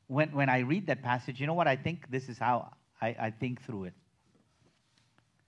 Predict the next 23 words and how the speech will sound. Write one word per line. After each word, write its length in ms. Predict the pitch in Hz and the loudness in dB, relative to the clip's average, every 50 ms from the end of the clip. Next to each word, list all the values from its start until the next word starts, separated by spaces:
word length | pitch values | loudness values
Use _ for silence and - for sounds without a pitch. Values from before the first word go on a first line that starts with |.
| _ _ _ - - - | _ _ _ -20 -12 -10
Oh, 80 | 123 | -6
that's 220 | 98 123 147 139 - | -4 -4 -4 -4 -4
quite 180 | - 127 104 | -6 -4 -4
a 60 | 95 | -4
long 280 | 90 90 98 101 101 98 - | -4 -6 -6 -6 -6 -8 -8
time 160 | 104 98 92 | -8 -8 -8
from 220 | - - 90 87 | -10 -14 -14 -12
now. 240 | 90 90 87 82 - _ _ _ _ _ _ _ _ _ _ _ _ _ _ _ _ _ _ _ _ _ _ _ _ _ _ _ _ _ _ _ _ _ _ _ _ _ _ _ _ _ _ _ _ _ _ _ _ _ _ _ _ - - - | -12 -12 -12 -14 -18 _ _ _ _ _ _ _ _ _ _ _ _ _ _ _ _ _ _ _ _ _ _ _ _ _ _ _ _ _ _ _ _ _ _ _ _ _ _ _ _ _ _ _ _ _ _ _ _ _ _ _ _ -20 -10 -4
So, 280 | 131 120 113 110 - - - - _ _ _ _ _ _ _ _ _ _ _ _ _ _ _ _ _ _ _ _ _ _ _ _ _ _ _ _ _ _ _ _ _ _ _ - | -2 -2 -2 -2 -4 -8 -14 -20 _ _ _ _ _ _ _ _ _ _ _ _ _ _ _ _ _ _ _ _ _ _ _ _ _ _ _ _ _ _ _ _ _ _ _ -8
I 60 | 120 | -6
don't 140 | 139 170 165 | -4 -4 -4
need 160 | 143 - - | -4 -6 -8
to 60 | 110 | -8
be 260 | 95 104 101 95 90 - - _ _ _ _ - | -6 -4 -4 -6 -6 -10 -16 _ _ _ _ 0
that 160 | 110 117 - 104 98 | 0 0 0 -4 -8
worried, 340 | 98 95 92 90 87 - - - - - _ _ _ _ _ _ _ _ _ _ _ _ _ _ _ _ _ _ _ - | -8 -6 -6 -8 -10 -12 -16 -18 -18 -20 _ _ _ _ _ _ _ _ _ _ _ _ _ _ _ _ _ _ _ -10
because 340 | 104 110 104 - 110 101 101 - - _ _ _ _ _ _ _ _ _ _ _ _ _ _ _ _ _ _ _ _ _ _ _ _ _ _ _ - | -8 -8 -6 -4 -4 -4 -6 -8 -14 _ _ _ _ _ _ _ _ _ _ _ _ _ _ _ _ _ _ _ _ _ _ _ _ _ _ _ 0
after 500 | 131 135 135 135 - 151 135 127 120 - - _ _ _ _ _ _ _ _ _ _ _ _ _ _ _ _ _ _ _ _ - | 2 2 2 0 -2 -2 -2 -2 -4 -6 -12 _ _ _ _ _ _ _ _ _ _ _ _ _ _ _ _ _ _ _ _ -10
maybe 280 | 110 113 113 113 120 107 | -6 -4 -4 -2 -2 -4
a 40 | |
few 200 | 107 - 127 127 | -4 -4 -6 -4
more 220 | 127 127 123 127 120 | -4 -4 -4 -4 -2
years, 320 | 113 113 117 117 123 123 | -2 -2 -2 -2 -4 -6